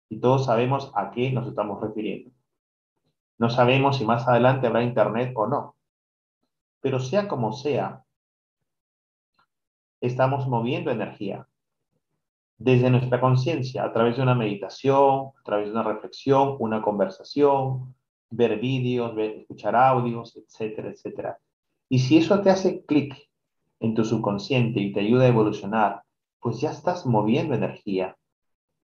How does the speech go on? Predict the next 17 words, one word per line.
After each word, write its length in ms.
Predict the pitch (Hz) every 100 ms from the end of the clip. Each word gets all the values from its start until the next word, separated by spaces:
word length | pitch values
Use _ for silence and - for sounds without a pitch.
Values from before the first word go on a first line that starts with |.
| _
Y 80 | -
lo 120 | 120
que 80 | 117
tenemos 340 | 117 120 131 127
que 80 |
hacer 220 | 139 135 143
es 180 | 135
fluir 440 | - 110 113 151 160
con 160 | 110
estos 280 | 104 - 107
cambios, 600 | - 95 92 - - _ _
desde 640 | 113 127 147 147 156 - - _ _ -
una 220 | 123 139
mirada 440 | 131 117 120 117
cuántica, 600 | - 127 147 - - 180 -
sabia 460 | - 123 123 143
espiritualmente, 1040 | 139 - 120 117 113 104 98 98 104 131